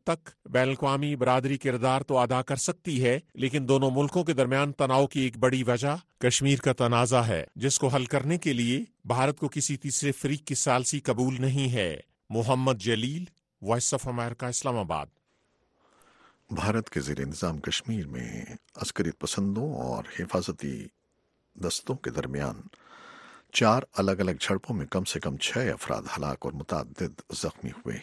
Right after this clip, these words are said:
Speaker 2: ہیں۔ جھڑپوں میں بھارتی فوج کے کم سے کم تین اہلکار زخمی ہوئے ہیں۔ یوسف جمیل کی رپورٹ سری نگر سے۔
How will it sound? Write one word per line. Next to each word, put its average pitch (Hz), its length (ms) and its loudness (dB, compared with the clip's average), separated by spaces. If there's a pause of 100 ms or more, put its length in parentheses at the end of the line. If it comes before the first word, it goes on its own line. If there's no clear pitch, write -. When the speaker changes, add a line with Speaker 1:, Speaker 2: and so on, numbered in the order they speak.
Speaker 2:
ہیں۔ - 100 -12 (2750)
جھڑپوں 156 340 4
میں 175 80 2
بھارتی 117 360 2
فوج 127 300 0
کے 104 100 0
کم 107 180 0
سے - 140 -4
کم 95 180 0
تین 131 300 -4
اہلکار 73 500 -2
زخمی - 380 -6
ہوئے - 260 -8 (120)
ہیں۔ 52 120 -10 (1120)
یوسف 131 400 0
جمیل 147 320 2
کی 113 140 0
رپورٹ 90 440 0 (100)
سری - 300 -6
نگر - 240 -8
سے۔ - 460 -10